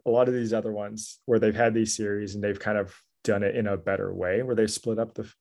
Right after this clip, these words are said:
the movies. It should have just been one big movie, or they should have actually cut it in a way, like the second one, they should have just cut it in a way where it could have ended on its own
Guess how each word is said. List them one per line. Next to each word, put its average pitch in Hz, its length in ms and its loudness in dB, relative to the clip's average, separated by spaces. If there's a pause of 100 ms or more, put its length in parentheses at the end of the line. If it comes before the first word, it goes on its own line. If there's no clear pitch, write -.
the 113 60 0
movies. 117 520 2 (340)
It 127 120 4
should 160 200 2
have 131 100 4
just 113 240 0
been 98 160 -4
one 98 160 -8
big 95 180 -4
movie, 123 420 -2 (460)
or 135 280 10
they 117 100 8
should 110 220 2
have 107 100 2
actually 107 360 0
cut 107 220 -2
it 110 140 -2
in 110 80 0
a 104 80 0
way, 101 420 -2
like 107 180 0
the 98 80 -4
second 101 360 -4
one, 110 80 -2
they 110 100 0
should 107 200 -2
have 101 80 -6
just 101 180 -6
cut 104 160 0
it 104 100 0
in 104 80 -4
a 98 60 -2
way 95 160 0
where 95 200 -2
it 107 80 -4
could 101 120 -2
have 95 160 -4
ended 98 300 -2
on 95 100 -2
its 92 220 -6
own 95 260 -4